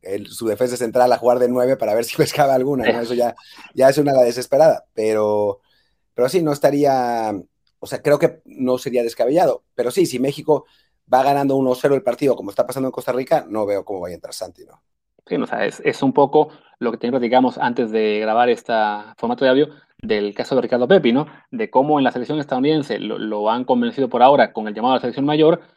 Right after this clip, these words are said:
Speaker 2: pero que no lo han utilizado ni un minuto en la eliminatoria porque han sido juegos realmente muy apretados, ¿no? Es, simplemente son jugadores que todavía no ven desde sus cuerpos técnicos como listos para asumir un momento de presión y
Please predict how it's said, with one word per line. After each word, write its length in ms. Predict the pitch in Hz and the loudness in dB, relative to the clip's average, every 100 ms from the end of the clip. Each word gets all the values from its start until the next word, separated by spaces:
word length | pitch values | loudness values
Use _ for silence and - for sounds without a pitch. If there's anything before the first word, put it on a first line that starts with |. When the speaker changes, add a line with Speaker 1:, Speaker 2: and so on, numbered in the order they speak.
| _ - - | _ -6 2
Speaker 2:
pero 260 | 135 143 | 4 4
que 220 | 139 139 | 2 -2
no 260 | 135 123 131 | 0 0 4
lo 80 | 139 | 4
han 60 | |
utilizado 480 | 143 131 120 131 135 | 2 -2 -2 0 0
ni 120 | 131 | 0
un 120 | 127 127 | -2 -2
minuto 320 | 127 131 131 | -2 -2 -2
en 60 | |
la 40 | 117 | -4
eliminatoria 640 | 120 127 120 131 151 - _ _ | -4 -4 0 0 0 -4 _ _
porque 380 | 117 117 - 110 | 0 2 2 2
han 160 | 117 | 0
sido 180 | 127 127 | -4 -4
juegos 400 | - 120 131 - - | 0 0 0 -6 -10
realmente 680 | 113 107 110 220 208 - 117 | -2 2 2 0 -6 -8 -8
muy 120 | 104 | -8
apretados, 500 | 104 113 - 120 113 | -6 0 2 2 0
¿no? 140 | 156 - _ - | -6 -10 _ -18
Es, 400 | - - - - _ | -16 -16 -18 -20 _
simplemente 440 | - 123 120 135 | -10 -8 -6 -6
son 160 | - 104 | -8 -2
jugadores 340 | - 127 139 | 2 4 2
que 160 | - - - | -2 -4 2
todavía 480 | 135 139 127 135 | 6 6 4 2
no 360 | 127 131 131 123 | 2 0 0 0
ven 340 | 131 135 123 - _ _ | 0 0 -2 -8 _ _
desde 300 | 117 110 104 | -2 -2 -2
sus 140 | 107 | -10
cuerpos 260 | - 127 123 | -8 -6 -2
técnicos 380 | 135 131 117 - _ _ | -2 0 -2 -6 _ _
como 260 | 117 110 107 | -4 -2 0
listos 400 | 135 - 113 - | 0 0 -8 -2
para 500 | 104 101 98 98 - _ _ _ - | -2 0 -2 -4 -8 _ _ _ -2
asumir 480 | 113 - 113 131 | -2 -2 -2 0
un 40 | 123 | 0
momento 220 | 127 127 | 0 0
de 100 | 117 | 2
presión 580 | 127 - 147 123 165 - - | 2 2 2 2 0 -8 -2
y 240 | 120 101 | -2 -2